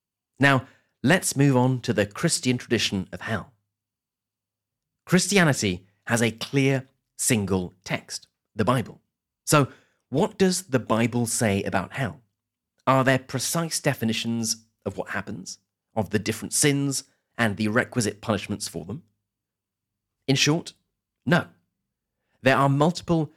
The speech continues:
references to hell, but these are open to interpretation. As you may know, there are two sections in the Bible, the Old Testament and the New Testament. The Old Testament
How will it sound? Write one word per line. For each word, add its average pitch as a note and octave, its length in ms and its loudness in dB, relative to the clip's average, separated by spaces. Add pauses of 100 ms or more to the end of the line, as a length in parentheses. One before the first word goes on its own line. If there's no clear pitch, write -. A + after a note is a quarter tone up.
(200)
references A#2+ 920 0 (100)
to F#2+ 320 -4 (140)
hell, - 360 -4 (320)
but - 220 0 (240)
these D#3+ 300 -2
are C#3 240 0
open A#2 420 -2
to - 200 -10
interpretation. - 760 -10 (1600)
As A2+ 260 4
you F#2+ 100 0
may F#2 160 0
know, E2 280 -8 (440)
there B2 140 4
are B2 100 2
two F3 360 -2
sections A2+ 580 -2
in F#2+ 140 -8
the F2 60 -6
Bible, F#2 340 -6 (380)
the - 140 -4
Old C#3 220 2
Testament C#3 480 -2 (400)
and G#2 160 0
the E2 60 -8
New G#2+ 160 0
Testament. - 540 -14 (640)
The - 140 0
Old F#3+ 280 2
Testament F#2 560 -4